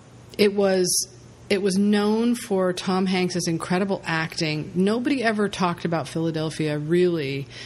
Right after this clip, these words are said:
as Tom Hanks is playing a gay man.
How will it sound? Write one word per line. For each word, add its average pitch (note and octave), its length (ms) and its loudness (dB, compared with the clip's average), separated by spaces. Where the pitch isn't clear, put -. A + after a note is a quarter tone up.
as E3 840 0
Tom G3 280 2
Hanks F#3 220 2
is E3+ 80 -2
playing E3 280 0
a D#3 40 -2
gay D3 260 -2
man. A#2+ 320 -8